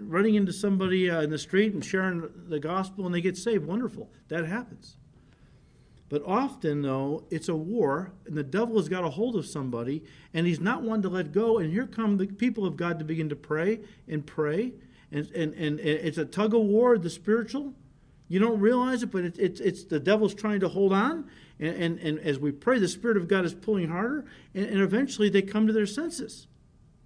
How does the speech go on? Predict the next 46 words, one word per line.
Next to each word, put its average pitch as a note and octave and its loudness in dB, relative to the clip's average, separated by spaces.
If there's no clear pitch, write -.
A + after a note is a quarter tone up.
And D#3 -2
they D#3+ 0
get D3+ -10
saved D3+ -2
and B2+ -6
escape D#3+ -8
the C3 -10
snare C3+ -10
of C3 -6
the B2+ -6
devil. G#2+ -10
They're A#2+ -8
no D3+ -4
longer D3+ -2
the B2+ -10
slaves D#3 -4
of A2+ -12
Satan G#3 0
and C3 -6
sin. F3 -6
They're C3+ -8
now C#3 -4
children A#2+ -8
of G#2 -12
God. G2+ -16
That's G3+ -4
where A3 0
we A3 0
come C#3+ -8
in. - -14
All A2 -12
right? C3 -16
That's - -12
where C#3 -8
we C#3 -4
come - -14
in. - -18
So, E3+ 2
verse F#3+ 6
thirty-four, A3 6
"At C#3+ -2
the E3+ 6
end A#3+ 8
of G#3 2
the A3+ 4
time" B2+ -2